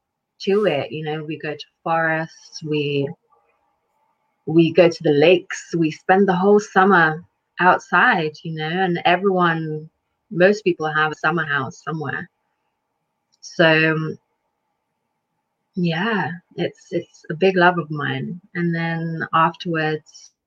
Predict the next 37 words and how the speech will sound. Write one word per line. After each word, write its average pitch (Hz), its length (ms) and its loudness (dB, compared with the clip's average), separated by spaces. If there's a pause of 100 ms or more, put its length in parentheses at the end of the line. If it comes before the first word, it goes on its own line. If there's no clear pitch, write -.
(460)
um, 151 280 -4
I 165 120 -2
moved 175 320 2
to 180 60 -2
London, 156 320 -2 (800)
where 180 360 6
I 185 100 8
discovered 196 720 4 (560)
a 202 60 0
lot 226 240 2
of 269 180 -2
things. 233 380 -6
It 175 100 -8
was, 190 480 -8
you 214 180 -6
know, 208 140 -4
it 196 140 -4
was 196 160 -6
a 190 60 -8
great 196 320 -4
experience 175 880 -4
to, 156 440 -6 (760)
to 175 100 -2
actually 156 560 -2 (160)
spend 165 340 -2
my 156 140 2
teen 160 300 0
years 156 420 0
and 151 380 0 (1400)
part 185 200 6
of 175 80 4
my 156 200 4
adulthood 156 640 0
in, 151 400 -4
in 151 160 -4
London, 156 480 -2
which, - 400 -6